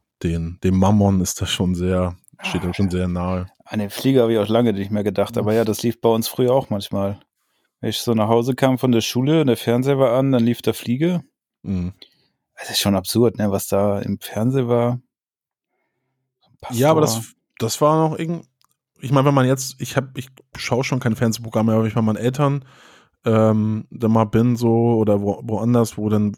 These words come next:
Speaker 1: wo man wirklich durchseppen kann, dann seppst du da die hundert Kanäle durch und da ist halt nichts.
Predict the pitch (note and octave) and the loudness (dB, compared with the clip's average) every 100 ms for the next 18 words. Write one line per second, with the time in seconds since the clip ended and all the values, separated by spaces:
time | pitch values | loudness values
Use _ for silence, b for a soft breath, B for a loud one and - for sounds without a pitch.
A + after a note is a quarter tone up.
0 | - G#2 G#2+ A2 - - A#2+ C3 A#2 A#2+ | -2 2 2 0 -2 0 2 2 0 0
1 | C3+ - C3 C3+ - B B B B B | -4 0 0 0 -4 B B B B B
2 | B B G#2+ G#2+ A#2 - - C3+ A#2+ A#2 | B B -2 2 2 2 2 4 4 4
3 | B2 C3+ B2+ A#2+ B2+ D#3 G2 G#2 B2+ - | 2 0 0 2 2 2 2 2 2 0
4 | G#2+ A#2 - - B2+ D#3+ - - - | 0 0 -2 -4 -2 -2 -4 -18 -20